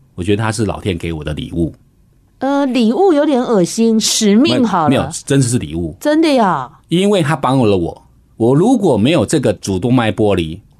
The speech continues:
Speaker 1: 我还是像以前混混沌沌，我就像浪子一样，我都不回家。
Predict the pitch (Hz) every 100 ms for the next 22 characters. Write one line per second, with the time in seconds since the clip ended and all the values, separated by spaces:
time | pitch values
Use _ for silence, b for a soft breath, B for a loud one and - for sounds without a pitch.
0 | _ 90 98 117 131 139 101 92 87 87
1 | 87 87 95 82 85 76 - b b b
2 | b b 113 113 135 160 147 131 113 98
3 | 80 73 87 82 - 135 107 82 90 80